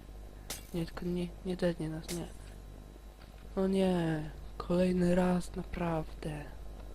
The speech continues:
No zajebiście. Dobra. To zagramy sobie drugą arenkę na pię-,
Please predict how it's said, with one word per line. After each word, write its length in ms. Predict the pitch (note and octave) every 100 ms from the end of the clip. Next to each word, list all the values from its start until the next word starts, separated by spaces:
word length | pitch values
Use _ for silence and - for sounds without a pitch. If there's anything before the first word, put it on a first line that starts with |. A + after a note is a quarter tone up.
| - - - - - - - - - - - - -
No 120 | F3
zajebiście. 1000 | - E3+ E3 D#3 - E3+ E3 - - E3+ D#3 D3+ - - - - - - - - - - - - - - - - G1+ - - - - - - - -
Dobra. 540 | E3 E3 - E3 D#3+ D3+ - - - - - - - - - - - - - - - - - -
To 80 | E3
zagramy 400 | E3+ F3+ G3 G3
sobie 200 | F3+ E3+
drugą 400 | F3 F#3 F3 F3
arenkę 460 | F#3+ E3+ D#3+ E3 F3 F3 - -
na 80 | E3+
pię-, 280 | - E3